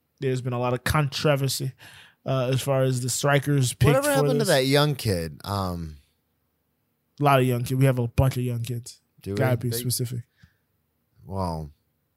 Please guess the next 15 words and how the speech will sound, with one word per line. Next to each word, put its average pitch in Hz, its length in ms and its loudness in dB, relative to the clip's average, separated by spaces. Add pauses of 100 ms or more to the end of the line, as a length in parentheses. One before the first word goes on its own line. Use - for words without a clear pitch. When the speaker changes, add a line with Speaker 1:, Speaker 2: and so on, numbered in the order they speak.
(680)
Speaker 1:
Pulisic? 170 540 4 (540)
Speaker 2:
No, 101 520 -2
the 98 100 -6
kid 127 260 -6
for 127 140 -10
the 117 280 -6
young 139 300 -6
black 123 260 -2
kid. 98 120 -4
He 90 80 -6
was, 85 100 -8
like, 90 140 -8
sixteen - 380 -8
years 110 200 -4
old. 110 380 -4